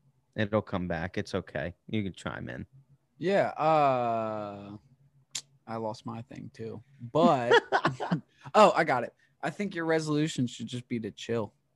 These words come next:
Speaker 1: Yeah.
Speaker 2: Like, like that, like, that's what I mean. It's that simple.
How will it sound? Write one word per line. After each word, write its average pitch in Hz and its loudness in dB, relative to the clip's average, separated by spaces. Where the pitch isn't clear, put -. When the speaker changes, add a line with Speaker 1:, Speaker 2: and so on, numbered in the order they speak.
Speaker 1:
Yeah. 101 4
Speaker 2:
Like, 156 6
like 160 4
that, 170 6
like, 127 0
that's 156 6
what 202 6
I 147 8
mean. 135 4
It's - -8
that 117 2
simple. 117 -2